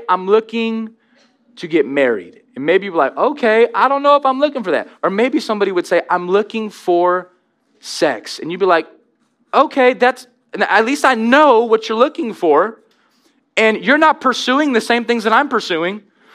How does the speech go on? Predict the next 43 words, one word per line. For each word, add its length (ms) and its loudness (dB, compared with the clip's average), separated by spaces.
So 420 2
I 120 4
don't 140 2
need 140 -2
to 80 2
pursue 380 0
this 160 -2
any 160 2
longer." 520 2
Does 60 0
that 100 2
make 160 0
sense? 340 -2
But 180 4
if 160 -2
you 120 -2
just 340 -2
go 240 4
in 220 0
without 320 4
asking 420 2
the 100 0
right 220 4
questions, 640 -2
you're 160 -2
gonna 180 2
get 220 -2
the 80 4
wrong 300 4
answers 640 0
without 380 2
you 100 -8
even 220 -2
<laughs> 0 -
knowing 320 0
it. 160 -18
You 120 -2
need 160 2
to 60 -2
go 220 4
in 80 0
with 120 0
intentionality. 1040 -2